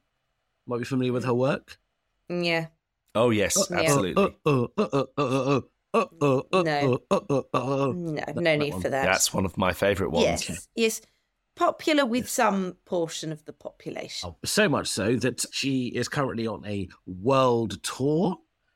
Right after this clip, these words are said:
Speaker 1: and, uh, she kicked off her tour in the country that many people tell us to aspire to,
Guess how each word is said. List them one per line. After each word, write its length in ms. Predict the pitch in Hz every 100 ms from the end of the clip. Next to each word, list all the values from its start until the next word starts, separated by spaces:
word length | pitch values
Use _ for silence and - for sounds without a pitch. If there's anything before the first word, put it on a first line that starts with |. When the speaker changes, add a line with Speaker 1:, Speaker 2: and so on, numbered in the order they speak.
| _ 113
Speaker 1:
and, 260 | 113 104
uh, 180 | 104 104
she 200 | - 98
kicked 220 | - 104
off 100 | 131
her 100 | -
tour 360 | 101 - 95 90 - _ _ -
in 400 | 131 131 131 -
the 80 | 190
country 440 | - 254 214 233 226
that 180 | 196 151
many 160 | 185
people 300 | 175 165 147
tell 240 | 143 165 151
us 320 | 131 - - _ _ _ _ _
to 140 | 143
aspire 460 | 123 - 123 98 98
to, 300 | - 76